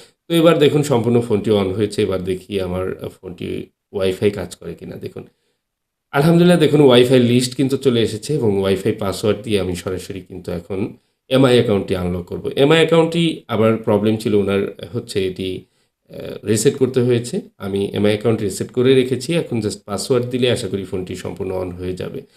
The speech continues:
তো একটা ফোন কাজ করতে গেলে অনেক সময়ই আমরা বিভিন্ন ধরনের সমস্যার সম্মুখীন হই। তো যখন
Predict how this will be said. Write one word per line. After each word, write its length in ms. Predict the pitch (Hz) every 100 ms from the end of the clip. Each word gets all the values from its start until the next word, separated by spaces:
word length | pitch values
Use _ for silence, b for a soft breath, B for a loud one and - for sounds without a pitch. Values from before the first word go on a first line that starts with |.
| b b
তো 80 | -
একটা 180 | 151 185
ফোন 260 | 180 180 185
কাজ 240 | 160 151
করতে 260 | 160 156 160
গেলে 160 | 165
অনেক 260 | 147 110 107
সময়ই 320 | - 135 131
আমরা 220 | 110 98
বিভিন্ন 340 | 104 101 104 104
ধরনের 280 | 104 107 104
সমস্যার 420 | - 92 90 104
সম্মুখীন 500 | - 95 92 - 92
হই। 220 | 95 82 - b b b _
তো 260 | 110 101 98 101
যখন 400 | 110 - 143